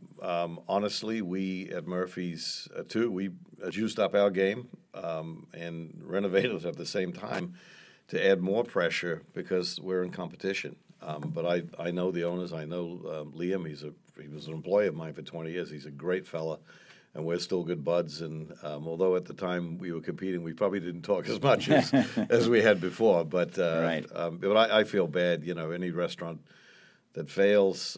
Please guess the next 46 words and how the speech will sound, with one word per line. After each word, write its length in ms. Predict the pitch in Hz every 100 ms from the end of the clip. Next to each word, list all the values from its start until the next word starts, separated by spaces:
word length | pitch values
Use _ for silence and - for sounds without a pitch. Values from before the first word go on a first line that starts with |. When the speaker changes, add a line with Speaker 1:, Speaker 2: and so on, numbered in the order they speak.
| -
Speaker 1:
uh, 160 | 85 80
affects 320 | - 104 -
a 40 |
lot 140 | 98 95
of 80 | -
people. 440 | 98 90 92 87
The 80 | 82
downtown 540 | 87 90 87 92 87
doesn't 220 | 87 85 87
look 180 | 80
the 80 | -
same. 500 | - 90 92 87 87 - - - - - -
There's 160 | 82
a 80 | 87
negative 440 | 87 92 90 85
buzz. 400 | - 85 87 87
In 100 | - 80
fact, 260 | 92 87
Hanover's 460 | 95 92 92 85 80
got 160 | 92
a 20 | 82
few 520 | - 107 117 101 98 -
businesses, 720 | 90 80 80 - 85 78 - -
um, 380 | 82 78 78 76
the 80 | 76
bookstore 640 | 92 - - 90 90 87
and 200 | 78 80 85
E 100 | 87
B 180 | 82 85
As, 360 | 95 92 87 - - - - _ -
that 120 | 90
have 160 | 90
sort 220 | - 104 95
of 100 | 78
made 220 | 90 87
it 100 | 82
look 200 | 95 -
a 40 |
little 220 | 82 90
bit 180 | 90 90
recessionary, 800 | 90 82 - 87 101 95 101 95
but 160 | 82 87
really 340 | 95 110 98
it's 200 | 82 -
just 240 | - 80 -
about 300 | 71 82